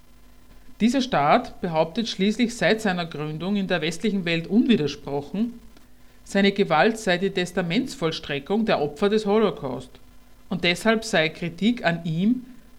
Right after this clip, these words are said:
die Befürwortung eines zweiten Genozids an den in Israel endlich zum Staatsvolk gewordenen Juden. Deshalb gehe in der Hand Israels selbst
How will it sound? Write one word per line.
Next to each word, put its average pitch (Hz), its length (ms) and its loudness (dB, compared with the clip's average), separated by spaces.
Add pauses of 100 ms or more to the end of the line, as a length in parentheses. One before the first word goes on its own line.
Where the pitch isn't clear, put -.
die 196 60 0
Befürwortung 196 880 2
eines 180 280 -4
zweiten 175 520 0
Genozids 151 840 -6
an 165 140 -4
den 170 140 -2
in 175 180 -4
Israel 208 440 0
endlich 202 380 -2
zum 190 140 -4
Staatsvolk 160 640 0
gewordenen 170 540 0
Juden. 160 440 -2 (2500)
Deshalb 226 480 2
gehe 196 220 2
in 196 80 2
der 180 140 0
Hand 185 300 -2
Israels 185 640 0
selbst 220 540 0